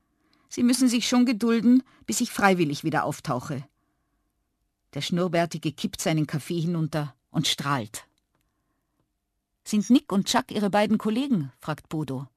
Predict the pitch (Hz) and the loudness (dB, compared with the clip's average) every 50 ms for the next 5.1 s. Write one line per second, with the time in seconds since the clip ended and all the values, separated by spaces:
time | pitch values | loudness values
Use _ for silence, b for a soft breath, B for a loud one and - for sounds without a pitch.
0 | _ _ _ _ _ _ _ _ _ - 196 262 - - - 214 - - - - | _ _ _ _ _ _ _ _ _ -2 -2 -2 -2 -2 -4 -6 -6 -8 -8 -8
1 | 160 151 - - 151 131 135 139 135 151 - 285 262 - - 247 233 240 247 - | -8 -8 -4 -2 -2 0 0 0 -2 -2 -2 -4 -4 -4 -2 0 0 0 0 0
2 | - 147 120 139 - _ _ _ _ _ - 214 254 - - 233 - - - 175 | -2 -4 -4 -4 -6 _ _ _ _ _ 4 4 4 4 2 -2 -4 -4 -6 -6
3 | - 156 156 - 196 208 247 285 311 320 330 320 - _ _ _ _ _ - 170 | -8 -8 -8 -4 0 0 0 0 0 -4 -6 -8 -12 _ _ _ _ _ -6 -6
4 | 156 - - 233 226 - - - - 196 - - 185 - - - 117 - - - | -4 -2 -2 -2 -2 -4 -6 -12 -8 -8 -6 -6 -4 -4 -4 -4 -4 -4 -6 -10
5 | - | -10